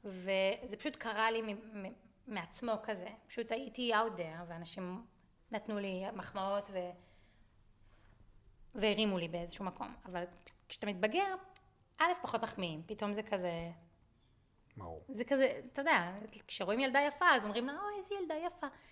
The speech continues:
Speaker 1: ככל שמתבגרים זה כבר פחות קורה. אמ, ובכלל, מבחינת החיים עצמם, היום-יום, פתאום אתה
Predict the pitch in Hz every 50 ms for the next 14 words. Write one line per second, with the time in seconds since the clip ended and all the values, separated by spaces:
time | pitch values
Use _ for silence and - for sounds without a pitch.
0 | - - - - - _ - - - 339 - 415 370 254 233 240 214 254 262 262
1 | 247 240 - 214 202 - - - - 226 208 202 - - 190 170 160 156 156 185
2 | - - - - - _ _ _ _ _ _ _ - - - - - - - -
3 | - - - - - - 220 208 196 190 185 180 175 175 175 170 175 175 185 220
4 | 247 - - _ - - 208 196 185 190 - - - 311 427 427 285 226 208 208
5 | - - 214 196 196 190 240 - - 214 214 220 214 220 - 311 330 269 208 196
6 | 190 190 190 180 175 170 160 156 156 170 175 - - - - 254 269 294 285 294
7 | - 302